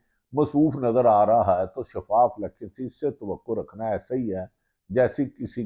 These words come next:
गूंगे को बोलने का कहा जाए, किसी अंधे से रास्ता पूछा जाए।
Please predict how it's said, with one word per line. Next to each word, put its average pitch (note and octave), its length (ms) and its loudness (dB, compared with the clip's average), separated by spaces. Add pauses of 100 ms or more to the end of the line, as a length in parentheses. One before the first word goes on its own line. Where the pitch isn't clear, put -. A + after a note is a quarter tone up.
गूंगे A2 360 -4
को A2 160 -4
बोलने F#2+ 400 -4
का F#2+ 200 -4
कहा E2+ 280 -8
जाए, C2 240 -14 (420)
किसी F3+ 340 -4
अंधे D3 300 2
से B2+ 160 0
रास्ता G#2 440 0
पूछा E2+ 400 -8
जाए। C2+ 260 -16